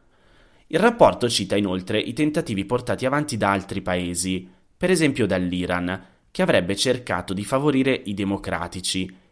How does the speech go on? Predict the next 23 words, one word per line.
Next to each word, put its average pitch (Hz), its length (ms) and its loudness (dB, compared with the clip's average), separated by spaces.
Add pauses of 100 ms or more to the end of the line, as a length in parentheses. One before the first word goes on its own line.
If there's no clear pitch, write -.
inviando 98 520 0
minacciose 107 720 0
mail 156 600 2
ai 110 160 2
elettori 107 420 0
democratici 151 960 -2 (140)
a 147 100 -2
nome 107 260 4
del 117 180 0
gruppo 120 300 -2
di 98 140 -2
neonazisti 135 760 0
Proud 104 380 2
Boys, 90 720 0 (320)
nel 131 160 -6
tentativo 156 500 0
di 95 80 0
spaventarli 165 1080 0 (100)
e - 80 -6
convincerli 110 560 2
a 95 40 0
votare 87 340 -4
Biden. 85 600 -6